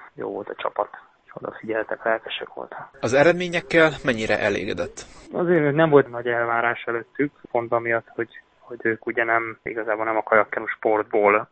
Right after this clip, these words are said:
Speaker 1: kiöregedett abba, hogy ott versenyzők, akik még, ö, sárkányhajóznak hobbiból, tehát nincsen kajakkenus múltjuk, hanem egy igenis mondhatni amatőr versenyzőkből állt a csapat, akik egyetemen kezdtek el sportolni,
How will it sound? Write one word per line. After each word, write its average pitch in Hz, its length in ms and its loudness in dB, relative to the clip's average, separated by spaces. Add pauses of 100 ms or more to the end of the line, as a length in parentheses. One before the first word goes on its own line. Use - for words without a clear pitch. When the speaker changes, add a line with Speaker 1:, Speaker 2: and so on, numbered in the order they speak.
Speaker 1:
kiöregedett 110 640 0
abba, 113 280 -2
hogy 110 140 -6
ott 107 420 -8
versenyzők, 110 580 -2
akik - 260 -6
még, 107 340 -6
ö, 110 440 -6
sárkányhajóznak 117 1120 -4 (200)
hobbiból, 135 680 4 (220)
tehát - 180 -4
nincsen 113 240 -6
kajakkenus 110 500 -4
múltjuk, 131 400 -2
hanem 123 260 0
egy 117 280 -2 (160)
igenis 107 500 -2
mondhatni 107 480 -8
amatőr 104 720 -4
versenyzőkből 107 720 -6
állt 113 200 -4
a - 60 -8
csapat, 147 500 2
akik - 520 -4 (120)
egyetemen 113 440 0
kezdtek - 340 -12
el 113 120 4
sportolni, 113 680 -2